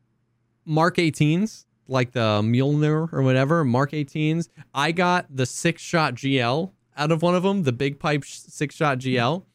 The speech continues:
um, the single-shot G L, um, A X M Cs, V-, I got multiple V S Ss. So it was awesome. So you would get one gun, you'd get a bunch of attachments that would fill that gun.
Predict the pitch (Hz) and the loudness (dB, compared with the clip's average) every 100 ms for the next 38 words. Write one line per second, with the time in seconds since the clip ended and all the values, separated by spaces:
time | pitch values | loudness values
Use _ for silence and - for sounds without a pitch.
0 | _ _ _ _ 123 123 113 107 101 98 | _ _ _ _ -4 0 2 0 -2 -6
1 | 104 _ _ _ _ _ _ _ - - | -10 _ _ _ _ _ _ _ -20 -12
2 | 110 123 113 - 185 190 185 - 185 160 | -2 0 0 0 0 2 2 2 0 0
3 | 180 180 170 170 175 - _ _ _ _ | 0 2 2 2 -2 -6 _ _ _ _
4 | _ _ 113 104 98 98 98 - 180 190 | _ _ -6 -4 -4 -6 -8 -6 -2 -2
5 | 190 185 175 - 165 160 160 147 143 113 | 0 0 0 2 2 4 2 -2 -6 -2
6 | 147 135 139 127 165 180 175 156 139 160 | -2 0 0 2 0 0 0 2 4 4
7 | 151 139 123 123 117 117 120 - _ _ | 2 0 0 2 2 0 -4 -12 _ _
8 | _ _ - 156 143 147 - 139 127 147 | _ _ -2 0 2 0 -4 -6 -4 -2
9 | 151 - 110 143 143 147 127 110 139 202 | -2 -2 -4 0 0 0 -2 0 0 0
10 | 226 165 160 208 - - 135 135 120 107 | 0 -2 -2 -4 -10 -8 -4 0 0 0
11 | 139 160 214 202 190 185 190 156 127 - | -2 -2 -4 -2 -2 -2 -4 -2 -2 -2
12 | 175 202 170 | 0 0 0